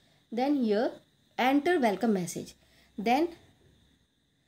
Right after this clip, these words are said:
enter welcome message, then print function. It is given here the print function. Then afterwards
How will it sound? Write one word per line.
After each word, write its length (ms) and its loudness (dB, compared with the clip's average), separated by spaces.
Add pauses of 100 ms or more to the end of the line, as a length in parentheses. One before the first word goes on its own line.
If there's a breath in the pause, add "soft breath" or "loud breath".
(180)
enter 240 0
welcome 340 0
message, 380 0
then 300 2
print 340 0
function. 500 0 (380 loud breath)
It 140 -8
is 160 0
given 280 0
here 200 2
the 120 0
print 280 2
function. 360 0
Then 140 0
afterwards 720 -4